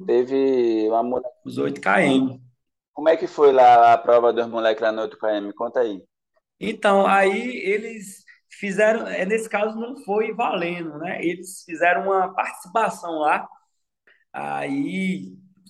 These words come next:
Speaker 2: eles saíram, aí parece que foi vinte segundos, uma coisa dessa, na frente já pra fazer essa participação pra o evento, e aí depois soltou o pessoal.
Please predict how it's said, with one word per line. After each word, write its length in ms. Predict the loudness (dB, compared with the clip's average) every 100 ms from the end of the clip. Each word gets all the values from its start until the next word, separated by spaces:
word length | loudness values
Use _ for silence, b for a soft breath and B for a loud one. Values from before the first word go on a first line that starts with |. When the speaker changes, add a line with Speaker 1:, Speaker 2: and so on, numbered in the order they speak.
| -20 -4
Speaker 2:
eles 200 | -2 0
saíram, 760 | 2 4 4 4 2 2 0 0
aí 220 | -2 -4 -6 -8
parece 240 | -10 -12
que 60 | -8
foi 220 | -6 -6
vinte 220 | -6 -10
segundos, 520 | -10 -10 -4 0 0 0
uma 80 | -2
coisa 220 | 0 2
dessa, 360 | 2 2 0 -6 B -4
na 140 | -2 -2
frente 500 | -4 -4 -4 -6 -2
já 180 | 0 0
pra 380 | 0 -2 -2 -10
fazer 220 | -14 -8 -8
essa 180 | -8
participação 920 | -4 -6 -6 -12 -8 -8 -6 -10 -10 -14 b b b b b _ _
pra 520 | -6 -2 -2 -2 -6 -6
o 100 | -4
evento, 640 | -4 -6 -6 -6 -8 -12 B B 0
e 120 | 4
aí 200 | 6 6
depois 440 | 4 2 2 0
soltou 640 | 2 2 4 4 6 4 0
o 100 | -10
pessoal. 640 | -10 -8 -2 2 2 0